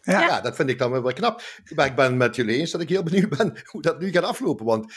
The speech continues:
Speaker 2: inderdaad, eigenlijk is hun missie voorbij. Want, eh, ja, eh, ze zijn er eigenlijk, hè. Dus ik, ja, ben ook benieuwd wa-, wa-, wa-,
Speaker 1: Ja.
Speaker 2: hoe dat gaat doen, eh.
Speaker 1: Ja, het lijkt erop dat hier de wegen een beetje gaan scheiden, want, eh, Ferry wordt gesidelined.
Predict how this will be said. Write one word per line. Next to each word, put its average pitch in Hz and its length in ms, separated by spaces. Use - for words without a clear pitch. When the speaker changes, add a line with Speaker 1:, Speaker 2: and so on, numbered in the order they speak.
Speaker 2:
inderdaad, 180 440
eigenlijk 226 320
is 131 160
hun 110 120
missie 110 340
voorbij. 147 340
Want, 98 240
eh, 98 100
ja, 143 140
eh, 78 260
ze 135 140
zijn 147 220
er 208 60
eigenlijk, 165 300
hè. 156 100
Dus 165 180
ik, - 420
ja, - 300
ben 127 120
ook 165 120
benieuwd 233 220
wa-, 160 320
wa-, 151 200
wa-, 147 160
Speaker 1:
Ja. 190 260
Speaker 2:
hoe 135 80
dat 127 260
gaat 120 140
doen, 110 240
eh. 90 160
Speaker 1:
Ja, 196 140
het 208 120
lijkt 233 220
erop 214 140
dat 208 140
hier 202 200
de 185 140
wegen 226 420
een 214 60
beetje 202 260
gaan 180 180
scheiden, 226 500
want, 202 280
eh, 185 120
Ferry 190 400
wordt 180 180
gesidelined. 202 880